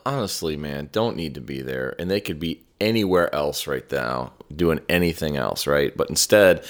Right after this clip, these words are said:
they choose to be there. Walk me through kinda, you know, the emotions that are going on inside of you, and if you are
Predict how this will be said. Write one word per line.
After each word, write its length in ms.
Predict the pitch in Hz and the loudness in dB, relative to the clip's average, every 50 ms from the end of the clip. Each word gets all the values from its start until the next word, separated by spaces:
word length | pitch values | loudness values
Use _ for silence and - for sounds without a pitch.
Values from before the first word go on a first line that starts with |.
| - - - - - - - _ - | -14 -14 -14 -14 -16 -18 -18 _ 2
they 180 | - 92 98 | 4 6 6
choose 300 | 95 - - 107 98 87 | 6 6 4 4 4 2
to 120 | - - 82 | 2 0 2
be 160 | 78 87 87 | 4 4 4
there. 340 | 76 80 78 76 73 71 - - - - - - - _ _ | 6 6 6 6 4 2 -2 -10 -20 -20 -20 -20 -20 _ _
Walk 340 | - - 92 104 123 - - | 4 6 8 8 8 6 4
me 140 | 143 143 135 | 4 4 4
through 600 | - - 120 110 110 107 104 104 101 98 104 - - - - _ _ _ _ _ - | 4 6 6 8 10 10 10 8 8 6 2 -4 -18 -20 -20 _ _ _ _ _ -2
kinda, 600 | - 110 101 98 95 95 92 90 87 85 - - - | 2 6 6 8 8 10 10 10 8 6 4 0 0
you 80 | - | 2
know, 240 | 92 87 85 80 - - - | 4 4 4 4 2 -2 -4
the 140 | - 92 95 | 2 4 4
emotions 460 | 95 95 98 101 101 - - 98 87 | 6 8 8 8 8 6 2 2 4
that 100 | 101 92 | 4 4
are 40 | 92 | 6
going 280 | 85 95 98 95 95 92 | 6 8 8 8 8 6
on 120 | 90 90 | 4 4
inside 340 | 90 87 - - 92 90 90 | 4 4 6 6 6 8 6
of 100 | 85 90 | 6 6
you, 180 | 95 98 98 - - | 6 6 6 6 6
and 160 | 104 98 - | 4 4 6
if 240 | 107 131 131 - - | 4 4 4 4 4
you 180 | 135 139 131 | 6 8 10
are 160 | 120 113 110 | 10 10 8